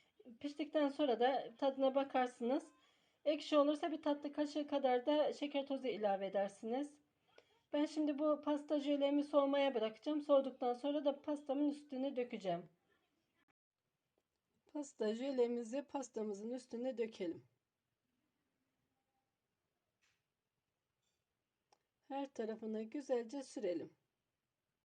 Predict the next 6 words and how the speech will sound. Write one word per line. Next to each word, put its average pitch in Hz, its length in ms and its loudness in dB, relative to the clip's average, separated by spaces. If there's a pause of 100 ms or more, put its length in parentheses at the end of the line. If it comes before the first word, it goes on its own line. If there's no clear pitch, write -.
(360)
Pastamızın 247 600 -4
her 302 220 -2
tarafına 220 440 -4
jölesini 233 560 -4
sürdükten 226 600 -6
sonra 233 560 -4